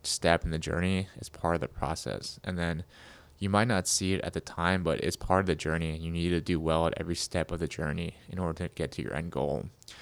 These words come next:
You can't skip steps. You have to take each step at a time to make it to the top. So,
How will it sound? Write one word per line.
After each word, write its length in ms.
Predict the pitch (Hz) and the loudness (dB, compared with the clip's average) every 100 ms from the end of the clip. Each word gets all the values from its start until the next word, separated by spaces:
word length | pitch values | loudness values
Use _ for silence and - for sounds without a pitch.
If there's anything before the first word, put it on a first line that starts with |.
| - - - - | -20 -20 -18 -6
You 120 | 95 | -4
can't 300 | - 120 101 | 0 0 0
skip 300 | - - 85 | 0 0 -2
steps. 480 | - 80 78 78 - | -2 0 0 0 0
You 60 | |
have 100 | 90 | 0
to 60 | - | -2
take 180 | 101 - | -6 -4
each 220 | 92 - | -4 -2
step 260 | - 85 85 | 0 0 0
at 60 | |
a 40 | 76 | -4
time 460 | - 85 80 80 - - - - | -2 0 0 -4 -8 -20 -20 -12
to 100 | 90 | -4
make 220 | 85 80 | -2 -2
it 160 | 64 - | -4 -6
to 100 | - | -14
the 80 | |
top. 380 | - 65 62 - - - - - - _ - - _ - - | -8 -4 -4 -6 -16 -16 -20 -20 -20 _ -20 -20 _ -18 -12
So, 400 | - 107 92 | 0 4 4